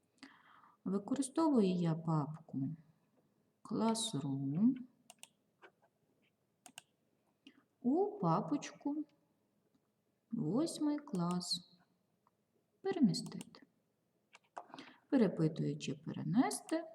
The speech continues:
я натискаю, щоб перенести. Тепер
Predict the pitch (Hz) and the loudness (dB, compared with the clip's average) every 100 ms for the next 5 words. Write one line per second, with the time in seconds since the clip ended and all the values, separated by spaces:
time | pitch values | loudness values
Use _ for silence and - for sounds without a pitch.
0 | - - 247 262 - 160 - 185 - - | -10 -2 4 4 2 -8 -8 -8 -8 -8
1 | 160 - 175 165 160 - - - _ _ | -10 -8 -6 -4 -6 -8 -16 -20 _ _
2 | _ - - _ - 294 - 202 180 160 | _ -20 -20 _ 0 0 2 2 4 2
3 | - | -2